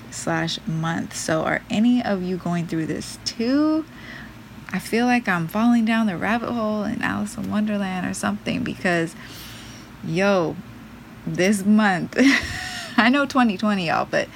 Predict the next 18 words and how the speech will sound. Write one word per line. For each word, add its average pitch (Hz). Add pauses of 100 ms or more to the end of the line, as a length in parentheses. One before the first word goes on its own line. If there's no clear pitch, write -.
<laughs> -
this -
month 208
has 170
been 131
interesting. - (440)
And 160
especially 220
I 214
feel 196
it, 180
I've 180
been 175
feeling, 185
and 165
I 165
looked 165
back, 165